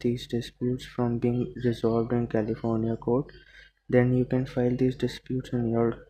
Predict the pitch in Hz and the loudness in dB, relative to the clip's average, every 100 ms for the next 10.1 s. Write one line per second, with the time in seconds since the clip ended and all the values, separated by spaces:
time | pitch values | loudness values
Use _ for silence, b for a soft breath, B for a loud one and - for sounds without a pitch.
0 | - 120 117 - 120 - 117 120 - 117 | -2 0 0 0 -4 2 0 0 0 0
1 | 110 - 120 127 131 127 117 110 - 127 | 0 2 2 2 2 0 0 -2 -4 -4
2 | 113 113 123 135 b b b b _ 123 | -2 0 0 -2 b b b b _ 0
3 | 120 - 131 127 127 - 123 123 127 143 | 0 2 2 4 2 2 0 0 -2 -4
4 | - - _ - 117 117 117 117 - 120 | -10 -18 _ -6 0 2 2 0 -2 0
5 | 113 - 123 123 120 120 - 120 120 113 | 0 2 0 2 2 2 -2 -2 0 0
6 | 113 113 117 139 - B B B B B | 0 0 0 -4 -10 B B B B B
7 | - _ _ - - 113 113 120 120 117 | -20 _ _ -20 4 4 6 2 0 0
8 | 117 123 120 120 120 127 123 123 113 117 | 2 2 2 0 0 0 0 0 2 0
9 | 123 - 113 117 - 113 - - 107 98 | -2 -4 -2 -2 0 -2 -2 -8 -6 -6
10 | - | -8